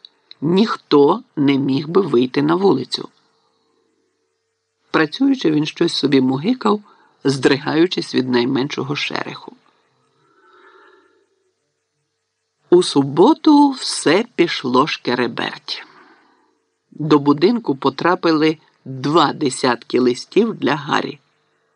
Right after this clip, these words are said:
заховані всередині кожного з двох десятків яєць, що їх через вікно до вітальні передав тітці Петунії вкрай розгублений молочар.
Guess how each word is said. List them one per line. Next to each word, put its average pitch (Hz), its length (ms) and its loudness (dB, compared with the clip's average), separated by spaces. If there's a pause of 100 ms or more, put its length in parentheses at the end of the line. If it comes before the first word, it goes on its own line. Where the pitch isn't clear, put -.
(380)
заховані 139 840 0 (340)
всередині 170 680 2 (120)
кожного 202 720 0 (100)
з 143 220 -2
двох 147 420 2
десятків 165 760 -2
яєць, 156 680 0 (300)
що - 240 2
їх 160 260 4
через 143 360 2
вікно 151 500 0 (140)
до 135 220 2
вітальні 147 680 0 (460)
передав 160 460 2
тітці - 460 -2
Петунії 143 760 0 (300)
вкрай 180 600 0
розгублений 156 680 0
молочар. 151 580 -6